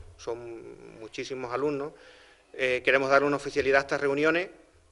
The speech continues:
y aprovechar el cariño que todos nosotros le tenemos al colegio, al cole-, eh, al colegio, queremos aprovecharlo, pues, para crear esta asociación.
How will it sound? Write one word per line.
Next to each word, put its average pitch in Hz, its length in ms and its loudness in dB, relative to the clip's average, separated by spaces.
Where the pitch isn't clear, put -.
y 135 180 0
aprovechar 123 480 2
el 135 60 -2
cariño 139 320 2
que 135 80 0
todos 139 280 0
nosotros 139 340 -4
le 120 40 -6
tenemos 127 300 -8
al 127 80 -8
colegio, 139 500 0
al 135 80 0
cole-, 139 320 -2
eh, 131 420 -6
al 131 120 -4
colegio, 165 580 2
queremos 131 340 -2
aprovecharlo, 135 640 -2
pues, 143 140 -4
para 120 260 -6
crear 117 280 0
esta 123 180 -6
asociación. 104 520 -12